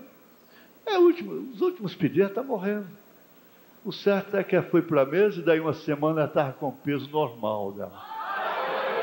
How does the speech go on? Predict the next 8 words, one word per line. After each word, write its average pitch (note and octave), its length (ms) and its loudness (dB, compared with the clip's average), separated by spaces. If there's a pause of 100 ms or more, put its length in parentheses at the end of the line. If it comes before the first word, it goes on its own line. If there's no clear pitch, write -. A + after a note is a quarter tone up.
(360)
Foi E3+ 100 4
comendo, A#3+ 540 2
comendo, C4+ 480 0
comendo, C#4+ 400 2
comendo, D#4 420 2
comendo. D#4+ 420 0 (840)
"Pelas D#4+ 340 4
suas D#4+ 220 4